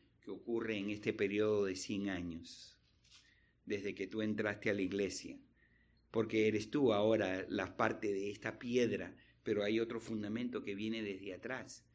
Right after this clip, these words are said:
Entonces, ¿realmente la iglesia cuántos años tiene? Bueno, si Cristo nació en el año cuatro antes de Cristo, nació más aproximadamente en el año cuatro, de acuerdo al calendario,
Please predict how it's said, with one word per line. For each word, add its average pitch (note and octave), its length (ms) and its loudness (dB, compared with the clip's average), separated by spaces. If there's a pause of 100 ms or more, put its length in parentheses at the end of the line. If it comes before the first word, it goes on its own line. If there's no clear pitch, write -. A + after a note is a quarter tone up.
(340)
Entonces, G#3+ 340 -2
¿realmente F#3+ 500 0
la D#3 120 4
iglesia D#3+ 420 0
cuántos D3+ 360 0
años D3 280 0
tiene? - 360 -4 (640)
Bueno, E3+ 500 2 (160)
si C#3+ 240 4
Cristo G3+ 300 4
nació D3+ 460 6
en A#2+ 140 6
el A#2 120 4
año A#2+ 480 4
cuatro G#2+ 560 4
antes A2+ 320 6
de F#2+ 120 2
Cristo, F#2 560 0 (1700)
nació B2 360 6
más B2+ 140 10
aproximadamente A#2+ 920 4
en A2 100 2
el G#2 100 4
año G#2+ 300 2
cuatro, G2 380 2
de F#2+ 80 0
acuerdo G#2+ 400 2
al F#2+ 180 -4
calendario, G2 800 0